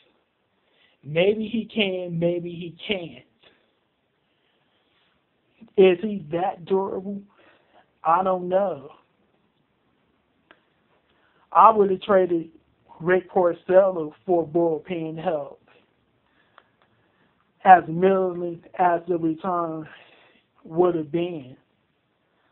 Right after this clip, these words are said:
Let's get real. Rick Porcello, we could replace him with Capuano, and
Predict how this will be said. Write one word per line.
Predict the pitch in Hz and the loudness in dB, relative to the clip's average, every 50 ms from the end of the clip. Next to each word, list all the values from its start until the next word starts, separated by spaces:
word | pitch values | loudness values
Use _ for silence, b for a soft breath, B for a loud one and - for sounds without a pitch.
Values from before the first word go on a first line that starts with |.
| _ _ _ _ _ _ _ | _ _ _ _ _ _ _
Let's | - 170 185 208 220 220 220 | -6 0 2 2 2 0 -2
get | 202 214 214 202 175 | -4 -4 -4 -4 -4
real. | 185 208 220 220 175 131 113 - _ _ _ _ _ _ _ _ _ _ _ _ 143 131 | -4 -4 -4 -6 -6 -8 -12 -14 _ _ _ _ _ _ _ _ _ _ _ _ -16 0
Rick | 143 190 226 262 - - | 4 4 4 4 2 -4
Porcello, | - - 240 220 196 - - - 220 214 214 208 208 214 214 208 - _ _ _ _ _ _ _ _ _ _ _ _ _ _ _ _ _ _ _ _ _ _ _ _ | 0 2 2 2 2 0 -2 0 0 0 0 -2 -6 -10 -12 -12 -16 _ _ _ _ _ _ _ _ _ _ _ _ _ _ _ _ _ _ _ _ _ _ _ _
we | 139 139 160 214 262 302 | -8 -2 0 2 2 0
could | 294 - 254 226 208 | 0 -2 -2 0 2
replace | 190 175 170 - - 202 190 208 214 208 202 - | 0 0 0 -2 0 4 4 4 4 0 -6 -6
him | 196 180 175 | -6 -4 -4
with | 165 160 156 - - | -4 -6 -6 -4 -2
Capuano, | 214 196 180 170 165 190 175 170 165 170 165 165 160 156 151 151 151 151 156 - _ _ _ _ _ _ _ _ _ _ _ _ _ _ _ _ _ _ _ _ _ _ _ - | 0 0 0 0 -2 -2 -2 0 0 0 0 -2 -2 -4 -6 -8 -8 -10 -12 -16 _ _ _ _ _ _ _ _ _ _ _ _ _ _ _ _ _ _ _ _ _ _ _ -2
and | 185 180 175 170 165 160 156 156 151 156 | 0 0 0 0 -2 -2 -4 -6 -8 -10